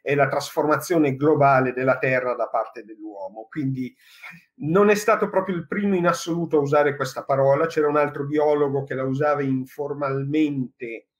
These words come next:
nei suoi corsi, insieme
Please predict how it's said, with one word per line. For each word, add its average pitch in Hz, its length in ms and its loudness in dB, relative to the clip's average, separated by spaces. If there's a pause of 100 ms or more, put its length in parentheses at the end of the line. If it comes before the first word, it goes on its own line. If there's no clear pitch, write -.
(180)
nei 131 200 -6
suoi 120 260 -10
corsi, 143 880 -10 (760)
insieme 190 880 2